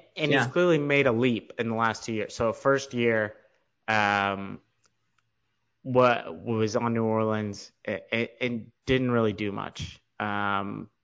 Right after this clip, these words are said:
Speaker 1: uh, he had two sacks. Next year, he was hurt most of the year, so no sacks.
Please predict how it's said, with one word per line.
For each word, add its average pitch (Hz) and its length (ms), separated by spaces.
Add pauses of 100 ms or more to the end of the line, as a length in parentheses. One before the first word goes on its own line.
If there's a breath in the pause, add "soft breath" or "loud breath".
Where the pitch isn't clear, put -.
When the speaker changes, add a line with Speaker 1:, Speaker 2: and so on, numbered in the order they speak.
(560)
Speaker 1:
uh, 104 220
he 120 240
had 117 400 (300)
two 143 160
sacks. - 540 (200)
Next 139 240
year, 139 220
he 117 120
was 104 120
hurt 113 280
most 104 360
of 107 40
the 101 80
year, 104 340
so 104 200
no 107 300
sacks. 98 520